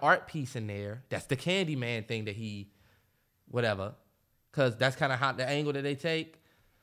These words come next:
Like, and everybody's like, "Yo, your boy's art, yo, your boy's art piece. Yo, what's up with that?" Clowning my man. And she gotta try to have his back, y'all, like, but it's like, dude was just a weak link from the beginning, right?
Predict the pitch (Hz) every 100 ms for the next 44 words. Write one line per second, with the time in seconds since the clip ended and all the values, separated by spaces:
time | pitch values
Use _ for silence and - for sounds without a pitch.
0 | _ _ 139 131 117 - - _ _ 139
1 | 135 123 117 104 110 - 135 139 131 127
2 | 117 107 113 104 92 123 123 107 131 127
3 | 117 113 107 101 131 113 131 127 - 110
4 | 90 - - - _ _ _ _ _ 120
5 | 113 117 - 147 127 107 104 85 - -
6 | - - 156 175 180 165 156 147 135 107
7 | - _ _ _ _ - 127 175 180 156
8 | 147 180 156 156 151 135 104 135 185 165
9 | 135 131 131 131 127 135 135 135 127 123
10 | - - _ _ _ _ _ _ _ _
11 | _ _ 113 143 269 262 240 220 - 139
12 | 214 180 185 165 185 160 127 117 123 104
13 | 85 - _ _ - 117 123 143